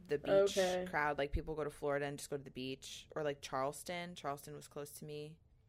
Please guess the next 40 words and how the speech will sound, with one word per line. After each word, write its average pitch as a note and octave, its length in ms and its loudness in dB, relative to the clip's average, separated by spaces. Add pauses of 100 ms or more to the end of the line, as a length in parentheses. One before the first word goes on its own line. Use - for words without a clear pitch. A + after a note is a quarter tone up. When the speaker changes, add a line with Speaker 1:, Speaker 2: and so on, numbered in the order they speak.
Speaker 2:
Oh, F#3+ 480 4
I F#3+ 40 6
love F3+ 220 0
Charleston. F3 540 -8
Speaker 1:
Not F3+ 200 2
many A3 160 2
people G3+ 240 -4
would C4+ 80 10
Speaker 2:
Okay. A#3 120 10
Speaker 1:
come F3+ 100 8
up - 120 -10
north D#3 440 -4
to E3 60 -8
New D#3 120 -6
York, C#3 480 -2
but, C3+ 240 -4 (1040)
or D#3 100 0
they D3+ 140 2
would D3+ 140 -2
go D#3 120 2
to, D#3 80 0
like, D#3 220 0
D C3+ 180 0
R A#2+ 400 0 (540)
for, D#3+ 120 2
like, C3+ 200 -2
a C3 180 0
all, C3 180 2
Speaker 2:
Oh, - 40 2
okay. F#3 600 12
Speaker 1:
all-inclusive C#3 540 2
kind - 180 -10
of F2 80 -10
vibe, - 80 -6
Speaker 2:
Inclusive. F#3 260 8
Speaker 1:
you E3+ 100 2
know? C#3+ 120 -6 (1040)
Speaker 2:
Got E3 180 4
it. C3+ 140 2 (520)
I G#3 60 12